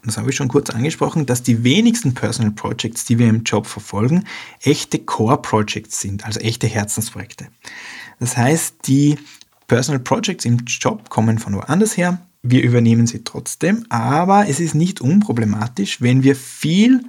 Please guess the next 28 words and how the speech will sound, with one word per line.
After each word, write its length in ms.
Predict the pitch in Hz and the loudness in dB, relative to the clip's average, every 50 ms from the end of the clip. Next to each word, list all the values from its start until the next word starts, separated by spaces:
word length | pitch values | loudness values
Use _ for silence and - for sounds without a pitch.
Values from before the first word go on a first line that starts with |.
| - _ _ _ - | -18 _ _ _ -6
Zeit 280 | - 120 107 - 165 - | -4 -4 -2 -2 -2 -4
und 140 | 101 104 - | -4 -2 0
Energie 640 | 127 120 113 113 - - 120 123 160 208 233 233 - - - - - - _ _ _ _ _ _ _ _ _ - | 0 2 2 0 -2 0 0 4 4 4 4 2 0 -10 -18 -20 -20 -20 _ _ _ _ _ _ _ _ _ -2
Projekten 520 | - 120 107 107 107 - - - 143 135 | -2 0 0 0 -2 -2 0 0 0 0
widmen, 380 | 156 165 - - 165 165 160 - | 0 -2 -2 0 0 0 2 2
die 100 | 127 123 | 0 0
jetzt 360 | 127 - 127 - - - 117 | 0 0 -2 -4 -6 -2 2
nicht 420 | 113 131 - - - - - - | 2 2 2 2 -4 -14 -4 0
unbedingt 420 | 131 143 143 143 147 147 - - - | 0 2 2 2 -2 -4 -6 0 0
aus 160 | 131 127 127 | 0 0 2
uns 240 | - 147 139 135 - | 2 2 2 2 2
herauskommen. 540 | 156 123 101 95 - - - - 156 135 - - - - - - - - - - - - - - - _ _ _ - - - - - | -2 -4 -4 -6 -8 -12 -16 -16 -16 -16 -16 -20 -20 -20 -20 -20 -20 -20 -20 -20 -20 -20 -20 -20 -20 _ _ _ -20 -20 -12 -6 -4
Es 160 | 135 - - | -4 -2 -2
hat 160 | - 180 - | -4 -6 -4
zur 140 | - 208 - | -6 -6 -6
Folge, 400 | - - - 127 135 175 214 208 - - - - - | -6 -8 -4 -2 2 2 2 0 -2 -10 -14 -14 -2
dass 220 | - 139 147 - - | 0 0 0 0 -4
viel 300 | - - 139 - - - | -6 -4 -2 -2 -2 -2
Zeit 240 | - 131 135 139 - | -4 -4 -4 -4 -4
und, 180 | - 151 - - - | -6 -8 -10 -10 -2
und 120 | - 127 131 | 0 0 2
Energie 480 | 123 127 127 127 123 - 131 151 185 | 2 2 2 2 2 0 -2 -2 -2
im 240 | - 143 147 175 175 | 0 2 2 2 2
Job 340 | - - - - - - - | 2 0 0 0 -2 -2 -2
sozusagen 640 | - 156 156 - - - - - 123 139 156 165 165 | -4 -4 -4 -4 -4 -6 -4 -4 -4 -2 0 -2 0
bleibt. 460 | - 117 113 101 95 - - - - | 0 0 0 0 -4 -6 -10 -8 -8
Am 100 | 110 - - | -8 -8 -4
Abend 600 | - - - - 202 226 214 147 175 240 254 - | -6 -4 0 0 2 2 2 2 2 0 0 -2